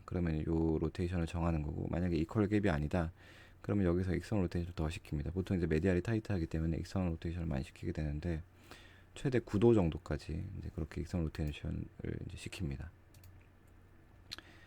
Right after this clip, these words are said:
이렇게 이제 커팅을 하죠. 이거는 잘, 이제 갭이 잘 얻어진 거고, 프랙션 갭이. 근데 이제 만약에 프랙션 갭이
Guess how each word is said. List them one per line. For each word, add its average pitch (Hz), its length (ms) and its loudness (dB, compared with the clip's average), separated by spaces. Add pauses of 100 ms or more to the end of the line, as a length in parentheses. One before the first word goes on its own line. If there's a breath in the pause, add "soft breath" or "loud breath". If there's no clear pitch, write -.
(320 loud breath)
이렇게 76 300 -4
이제 71 100 -6
커팅을 80 400 -4
하죠. 80 340 -6 (920 loud breath)
이거는 90 220 0
잘, 80 420 2
이제 - 160 -10
갭이 82 200 0
잘 87 180 0
얻어진 80 420 2
거고, 69 480 -4 (160)
프랙션 - 320 -8
갭이. 67 160 -6 (920 loud breath)
근데 101 120 2
이제 98 80 4
만약에 101 340 4
프랙션 135 400 2
갭이 90 560 4